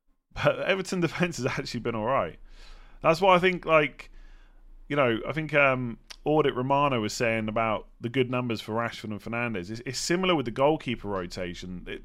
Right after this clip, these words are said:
that rotation definitely deserves more than one clean sheet after eight weeks, but these things happen in F P L. You go and look at the numbers for Fulham. I, I can't believe Leno's got more points.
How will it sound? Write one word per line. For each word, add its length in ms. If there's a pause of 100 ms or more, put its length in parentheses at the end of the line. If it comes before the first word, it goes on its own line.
(120)
that 240
rotation 560
definitely 340
deserves 420
more 160
than 140
one 240
clean 240
sheet 260
after 320
eight 200
weeks, 260
but 120
these 220
things 240
happen 300
in 80
F 180
P 80
L. 200 (720)
You 100
go 160
and 80
look 100
at 60
the 80
numbers 300
for 100
Fulham. 560
I, 260
I 40
can't 260
believe 200
Leno's 320
got 120
more 160
points. 540